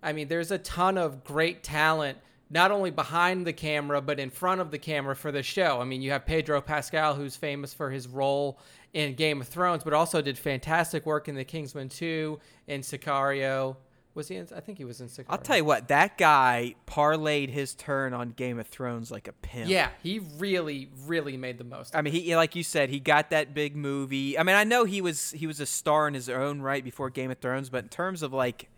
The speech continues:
Speaker 2: stardom, stardom, like, American stardom, I mean, the, let, let's be real, our biggest export is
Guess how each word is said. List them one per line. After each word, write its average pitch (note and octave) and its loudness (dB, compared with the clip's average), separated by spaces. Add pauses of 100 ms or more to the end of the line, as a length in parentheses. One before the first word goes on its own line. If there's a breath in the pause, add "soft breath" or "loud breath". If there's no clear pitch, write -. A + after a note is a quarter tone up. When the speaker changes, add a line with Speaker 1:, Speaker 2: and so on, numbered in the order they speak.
(160 soft breath)
Speaker 2:
stardom, D#3 2
stardom, D#3 2
like, A#2+ -6
American C#3 0
stardom, D#3 -2
I B2 -6
mean, B2 -6
the, A2+ -8
let, B2+ -6
let's C3+ -6
be C#3 -8
real, B2+ 2
our A#2 -2
biggest B2+ -8
export B2 -8
is B2 -6